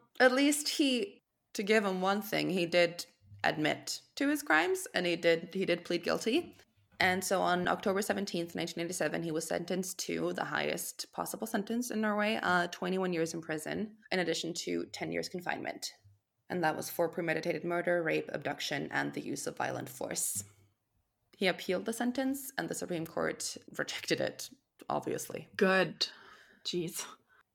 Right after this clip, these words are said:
Speaker 1: So yeah, he was sentenced, uh, in October of eighty-seven. By March eighty-eight, he had hung himself in his cell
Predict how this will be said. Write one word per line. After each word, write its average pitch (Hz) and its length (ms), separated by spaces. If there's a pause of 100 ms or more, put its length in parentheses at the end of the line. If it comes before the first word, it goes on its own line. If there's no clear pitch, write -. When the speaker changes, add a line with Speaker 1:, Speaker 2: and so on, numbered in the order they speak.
Speaker 1:
So - 160
yeah, 170 160
he 165 160
was 180 340
sentenced, 190 720
uh, 165 600
in 170 100
October 165 380
of 165 80
eighty-seven. 165 640 (560)
By 190 260
March 185 540
eighty-eight, 165 540 (120)
he - 140
had - 480 (240)
hung 180 180
himself - 500
in 160 140
his 147 180
cell - 300